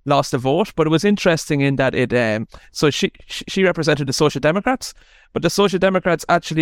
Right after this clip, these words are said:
increased their vote share in this, in this election. It's just that what, uh, the kind of centre right-wing party called the National Coalition, they increased their share significantly as well, um, mainly from some other centre parties and some other bits and pieces. So there's quite many parties here.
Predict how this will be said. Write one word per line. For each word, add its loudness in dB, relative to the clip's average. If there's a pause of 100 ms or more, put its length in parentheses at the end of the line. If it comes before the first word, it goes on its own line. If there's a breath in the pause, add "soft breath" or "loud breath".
increased -2
their 2
vote 0
share 0
in -2
this, -2
in -6
this -2
election. -2 (120)
It's -8
just 0
that -2
what, 0
uh, 0
the 0
kind -2
of -2
centre 0
right-wing 0
party -2
called 0
the 0 (140)
National -4
Coalition, 0 (260 loud breath)
they 4
increased 0
their 2
share 0
significantly -2
as -2
well, 0 (340 loud breath)
um, 0 (180 loud breath)
mainly 0
from 0
some -2
other 2
centre -2
parties 0
and -6
some -2
other 0
bits -4
and -12
pieces. -4
So 0
there's -2
quite -2
many -2
parties -2
here. -2